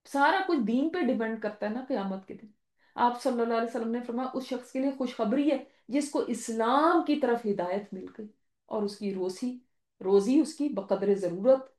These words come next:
है उसके पास, जिस पे वो कनात करता है।" यानी उसके लिए खुशखबरी है, वो तो बड़ा खुशबख्त है वो इंसान जिसको इस्लाम की तरफ हिदायत मिल गई।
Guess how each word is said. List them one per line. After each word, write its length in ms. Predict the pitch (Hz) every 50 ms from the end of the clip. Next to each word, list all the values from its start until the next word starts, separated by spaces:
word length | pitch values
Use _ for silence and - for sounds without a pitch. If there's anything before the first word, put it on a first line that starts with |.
| _ _ _ _ _ _ _ _ _ _ _ _ _ _ _ _ -
है 220 | 202 202 208 233 240
उसके 260 | 233 - - 247 226
पास, 240 | 220 202 190 196 190
जिस 160 | 202 208 208
पे 120 | - 190
वो 120 | 185 190 190
कनात 420 | 190 185 175 170 156 170 - -
करता 320 | - - - - _ - 208
है।" 100 | - _ _ _ _ _ _ _ _ _ _ _ _ _ _ _ _ _ -
यानी 240 | - 226 294 359 349
उसके 180 | - - 359
लिए 160 | 349 403 403
खुशखबरी 560 | 392 330 277 - - 220 208 220 330 339 359 392
है, 180 | 330 240 208
वो 120 | 233 262 277
तो 420 | - 320 330 320 240 240 - - _ _ _ _ _ _ _ -
बड़ा 360 | 208 214 240 262 269 254 226 196 - - - _ _ -
खुशबख्त 520 | 262 254 254 202 180 220 220 - - -
है 160 | 453 427 392 359
वो 80 | 339
इंसान 500 | 277 240 233 226 - 233 - 180 196 - - _ _ _ _ _ _ _ _ _ _ -
जिसको 320 | 208 220 233 - - 285 262
इस्लाम 520 | - - - 202 196 185 190 214 233 240
की 120 | 233 254
तरफ 260 | - - 214 208 - 208
हिदायत 400 | 202 190 - - - - - -
मिल 100 | - -
गई। 160 | - - _